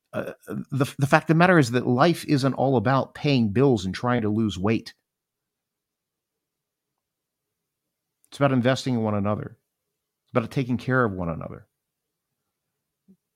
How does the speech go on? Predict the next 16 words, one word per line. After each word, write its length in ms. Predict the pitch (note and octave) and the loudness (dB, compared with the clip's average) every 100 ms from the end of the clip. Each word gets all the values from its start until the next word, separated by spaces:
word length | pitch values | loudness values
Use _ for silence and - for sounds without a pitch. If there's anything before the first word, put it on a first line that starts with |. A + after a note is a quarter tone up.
| _ - | _ 0
And 100 | B2+ | 2
when 140 | A#2 | 2
we 80 | A2 | 2
stop 440 | - D3+ F3 - | 2 2 2 0
the 80 | B2 | -10
frustration, 760 | - C3 - F#2+ F2 - G2+ G2 | -4 -4 -2 -2 -2 -4 -4 -4
when 120 | F#2+ | -6
we 60 | |
stop 440 | G2 - D3 E3+ - | -8 -6 -4 -4 -6
the 80 | G#2+ | -8
hate, 300 | - F#2+ - | -6 -6 -4
everybody's 360 | D#3 D#3 A2 | -2 -2 -2
frustrated, 500 | - G2 F#2+ G#2 A2 | -2 -4 -4 -4 -4
the 60 | B2 | -2
world's 280 | D3 D3+ - | -2 -4 -6
crazy, 480 | F#2+ E2 D#2 G#2+ | -4 -4 -4 -8